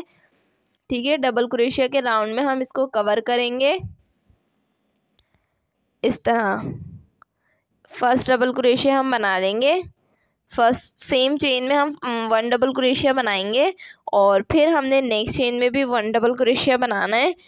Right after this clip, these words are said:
but यान को हमने साथ में कवर करते हुए चलना है, इस बात को अच्छे से याद रखिएगा ताकि ये हमारी यान जो है बाहर के साइड इस तरह से ना आए। वो तो अंदर साइड है, but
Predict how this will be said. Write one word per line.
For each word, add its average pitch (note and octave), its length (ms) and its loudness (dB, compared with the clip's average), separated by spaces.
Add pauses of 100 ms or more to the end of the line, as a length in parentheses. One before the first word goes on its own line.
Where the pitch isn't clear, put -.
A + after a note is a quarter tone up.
(300)
but A#3+ 200 0
यान B3 540 0
को E4+ 120 0
हमने D#4 320 2
साथ A3 440 0
में C4 140 -2
कवर D#4 300 2
करते C4 320 0
हुए D4 260 4
चलना C#4 320 0
है, D4 100 0
इस C4 180 -2
बात G#3 260 0
को A3+ 100 -2
अच्छे A3+ 240 0
से G#3+ 140 -2
याद G#3 340 0
रखिएगा D4+ 540 0
ताकि A3+ 320 -2
ये A3 180 0
हमारी G#3 460 -2
यान G3 260 0
जो A3+ 140 0
है A#3+ 260 2 (400)
बाहर A3+ 300 0
के - 160 -2
साइड B3 500 0 (440)
इस - 180 -2
तरह A#3 320 0
से D4+ 180 0
ना C4 200 0 (120)
आए। D#3+ 200 -2 (320)
वो A3+ 200 2
तो E4 140 -2
अंदर D4 360 2
साइड C4 380 0
है, G#3+ 140 2
but C4+ 280 0